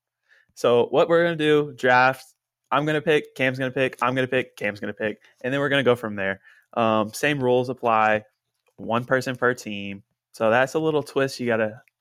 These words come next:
think of with your draft strategy there. But same positions, everything, same scoring. And so I'm gonna kick it off. We talked about it before. Um, I think I'm gonna shock you a little bit here.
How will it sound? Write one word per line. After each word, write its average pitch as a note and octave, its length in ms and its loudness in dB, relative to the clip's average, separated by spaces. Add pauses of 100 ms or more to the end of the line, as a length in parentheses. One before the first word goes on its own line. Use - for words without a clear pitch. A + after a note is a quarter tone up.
think D#3 160 -8
of D#3+ 120 -4
with D#3+ 140 -8
your D3 100 -6
draft D3 280 0
strategy G2+ 440 -4
there. G2 260 -6 (400)
But A2 320 2
same C#3+ 200 -2
positions, C#3+ 460 0
everything, C3 400 0
same A#2+ 220 -6
scoring. G#2+ 480 -2 (580)
And C#3 440 -2 (140)
so A#2+ 300 2
I'm E3 120 2
gonna G3+ 80 2
kick G#3+ 200 0
it F3 120 4
off. A#2+ 420 2 (640)
We - 80 -2
talked D#3 220 4
about E3 180 4
it C#3+ 40 -2
before. A#2 640 2 (600)
Um, G#2+ 500 0 (280)
I B2 80 0
think G#3 160 -2
I'm G#3+ 60 -2
gonna G3 160 -2
shock F3 380 -2
you G#2+ 120 -2
a G2+ 40 -4
little G2+ 160 -4
bit G2 220 -6
here. G2 320 -6